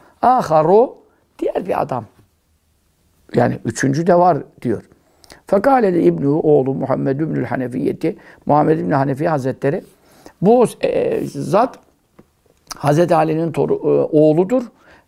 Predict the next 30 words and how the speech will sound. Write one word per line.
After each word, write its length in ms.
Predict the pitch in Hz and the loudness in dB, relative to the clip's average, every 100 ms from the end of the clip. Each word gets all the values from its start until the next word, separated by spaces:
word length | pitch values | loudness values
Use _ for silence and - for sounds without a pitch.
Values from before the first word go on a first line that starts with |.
| - | -4
Başka 400 | 135 143 - 165 | 0 0 0 0
hanımdan, 460 | 127 117 127 208 - | 0 -4 -6 -6 -8
Fatıma 360 | - 135 131 139 | -4 -4 -2 -4
annemizden, 600 | 143 139 135 139 143 135 | -4 -4 -4 -4 -4 -4
başka 280 | 139 - 139 | -6 -4 -6
hanımdan 360 | 135 139 170 | -4 -4 -4
da 60 | 185 | -4
çok 260 | 147 127 | -6 -8
Hazreti 380 | - 120 120 135 | -8 -8 -8 -6
Ali 160 | 139 139 | -6 -6
Efendimizin 440 | 131 - 147 143 - - - _ - | -8 -8 -6 -8 -10 -20 -20 _ 0
on 180 | 175 185 | 2 2
küsür 320 | 165 135 170 | -2 -4 -6
çocuğu 380 | - 147 160 226 | -4 -4 -2 0
var. 180 | 127 107 _ _ _ | 0 -2 _ _ _
Hepsi 280 | 127 127 135 | -6 -4 -2
Fatıma 380 | 139 135 143 | -2 -2 -4
annemizden 440 | 147 147 143 156 180 | -2 -2 -4 -4 -4
değil 120 | 180 | -2
hatta 340 | 127 120 123 | -4 -6 -8
belki 220 | 120 113 - | -8 -10 -14
de. 100 | 117 - | -12 -6
Bilmiyorum 340 | 127 117 - | -6 -6 -8
on 120 | - | -8
yedi, 240 | - - - | -8 -8 -10
on 80 | |
sekize 380 | - - 120 - | -10 -12 -12 -12
kadar 280 | - - - | -14 -12 -10
da 80 | - | -10
gidiyor. 340 | 120 147 - | -6 -4 -4